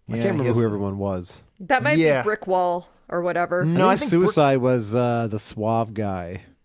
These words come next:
Speaker 1: Yeah, I think Brick Wall is the big Brick Wall-ish kinda guy who, who's a black man, but they color him yellow, so he looks like he has jaundice.
Speaker 2: Oh, yeah, that's him.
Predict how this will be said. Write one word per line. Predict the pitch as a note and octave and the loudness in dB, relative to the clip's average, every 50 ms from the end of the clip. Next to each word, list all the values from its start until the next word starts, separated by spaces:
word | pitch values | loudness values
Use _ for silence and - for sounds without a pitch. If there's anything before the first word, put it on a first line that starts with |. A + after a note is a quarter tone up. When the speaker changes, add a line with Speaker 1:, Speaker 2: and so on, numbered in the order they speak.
| _ _ _ _ _ _ - - | _ _ _ _ _ _ -12 0
Speaker 1:
Yeah, | E3+ F3 | 2 2
I | G3 | 2
think | C4+ C4 E3 A#2 | 2 -2 -4 -4
Brick | C3 D#3+ G#3+ G#3+ - - | 0 0 0 0 0 -4
Wall | C3+ C3+ C#3 C#3 D3+ D3+ D3 C3 B2+ | 0 2 4 4 6 6 4 4 2
is | B2 G2+ G2+ | -2 -4 -6
the | G2+ G2 | -8 -6
big | E2+ A#2+ A#2+ A#2+ G2+ F#2+ F#2 | -4 -2 -2 -2 -4 -6 -8
Brick | F#2 A2+ A#2+ - - | -6 -6 -6 -6 -4
Wall-ish | G#2+ A2 A2+ A#2 A2+ G#2+ G#2+ F#2+ - - | -2 0 0 0 0 -2 -2 -4 -6 -6
kinda | - A2 G2+ F#2 F2 | -4 -4 -4 -4 -4
guy | G#2 G#2+ C3 A#2 - - - - _ _ _ - - | -4 -4 -4 -4 -4 -8 -10 -14 _ _ _ -14 -2
who, | - G#3 G#3 E3+ - - - - | 0 0 0 0 -6 -12 -18 -4
who's | - G#3+ G#3 F#3 | -2 0 2 2
a | F3 | 2
black | D#3+ G#3 B3+ D4 E4 - C4 | 4 4 4 2 2 0 0
man, | G3+ F3 D#3+ D#3 D3+ | 0 2 2 2 2
but | F3 E3 | 2 2
they | E3 D#3 | 2 0
color | - - - A3 C#4 B3 G3 | 0 0 0 2 2 2 2
him | D#3+ C#3+ | 2 2
yellow, | C3 A#2+ B2 B2+ C#3+ F3 F#3 D3 B2 A2+ G#2+ G#2 A2 | 0 0 2 4 4 4 6 4 2 2 0 -2 -4
so | A2+ - | -2 -2
he | C#3+ D#3 | 0 0
looks | G3+ - | 0 0
like | A3+ F#3+ | 2 2
he | F3 | 2
has | D3+ B2+ A2+ | 2 0 -2
jaundice. | G2 - - A#2+ B2 D3+ D#3+ B2+ G#2 G2 G#2+ - - - - - - - | -8 -6 -4 0 2 2 2 2 0 -4 -6 -6 -8 -10 -10 -10 0 2
Speaker 2:
Oh, | C3 C3+ C3+ C3 | 4 4 6 6
yeah, | C3 B2+ C3 C3 B2+ | 4 4 2 2 2
that's | B2+ C#3 C#3 - - | 2 0 -2 -2 -2
him. | B2 G2+ F#2+ F#2 G2 G2 | -2 -2 -2 -4 -8 -12